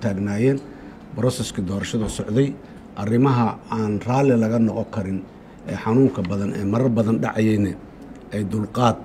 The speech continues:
u badan uga muujiyeen, ra'yiga toosan ay ka qabaan ay muujiyeen. Hase yeeshee, waxaan rabaa maanta in aan meeshaan ka sh-, ka jeedino xaaladda dalka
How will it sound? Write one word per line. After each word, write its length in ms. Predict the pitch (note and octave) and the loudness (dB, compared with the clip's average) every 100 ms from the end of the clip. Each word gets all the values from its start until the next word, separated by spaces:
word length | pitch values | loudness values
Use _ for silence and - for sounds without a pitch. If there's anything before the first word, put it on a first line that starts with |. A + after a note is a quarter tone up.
| - - - - | -16 -18 -20 -14
u 160 | - A#2+ | -2 0
badan 300 | G2 C#3 C#3+ | 4 6 6
uga 160 | B2+ A2 | 4 4
muujiyeen, 560 | G#2+ G#2 F#2 B2 C#3+ C#3+ - - - - - - | 2 2 2 4 4 4 -6 -16 -18 -20 -18 -4
ra'yiga 460 | C3 E3 C3+ A#2+ A#2 | 4 6 6 6 4
toosan 360 | B2+ A#2 C#3+ A2+ | 4 4 2 0
ay 80 | |
ka 120 | G#2 A#2+ | 0 0
qabaan 360 | G#2+ G#2+ G2+ | 2 2 2
ay 100 | G2 | 0
muujiyeen. 420 | F#2 F2 D#2+ F2+ - - - | -2 -2 -4 -6 -6 -14 2
Hase 260 | C#3+ - A#2 | 2 4 2
yeeshee, 320 | G#2 F#2 - G2+ | 2 0 -2 -4
waxaan 240 | F#2 A2+ | -2 -2
rabaa 280 | A2 G#2 C3 - - - - - - - - - - | 0 0 0 -2 -18 -18 -18 -18 -20 -20 -20 -12 2
maanta 460 | A#2 B2+ B2+ A2+ F#2+ - - - | 4 6 4 0 -2 -8 -14 -4
in 180 | A#2 | -2
aan 240 | - G#2 G2+ G2 - - - - - | 0 0 0 -2 -6 -16 -16 -16 -4
meeshaan 480 | G#2+ A2 - G#2 F#2+ | 0 0 0 -2 -2
ka 160 | - B2 | -2 -4
sh-, 180 | - - - | -4 -10 0
ka 80 | A#2 | 0
jeedino 520 | F#2 G#2+ F#2 A2 D3+ - - - - - - - - - - - | 2 0 2 4 2 0 -14 -20 -16 -14 -14 -14 -16 -16 -18 -12
xaaladda 500 | - G#2+ G#2+ A#2 G2+ | -2 0 2 0 -2
dalka 400 | F2+ B2 B2+ - | 0 0 0 -2